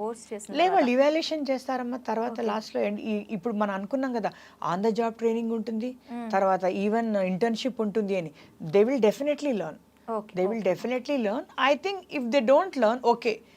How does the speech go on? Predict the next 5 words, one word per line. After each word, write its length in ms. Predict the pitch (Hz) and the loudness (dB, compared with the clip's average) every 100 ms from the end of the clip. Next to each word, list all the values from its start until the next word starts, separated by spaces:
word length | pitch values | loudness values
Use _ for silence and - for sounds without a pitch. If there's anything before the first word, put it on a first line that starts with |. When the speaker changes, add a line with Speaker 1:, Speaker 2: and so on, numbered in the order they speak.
| _ _ | _ _
Speaker 2:
let 100 | 202 | 0
us 160 | 202 254 | 2 0
argue. 460 | 220 180 175 175 180 | 4 4 4 0 0
మీరన్నట్టే 720 | 196 208 196 185 170 180 180 | 2 2 2 0 -2 -2 0
ఎవరికో 500 | 190 190 185 185 180 | 4 4 4 2 -2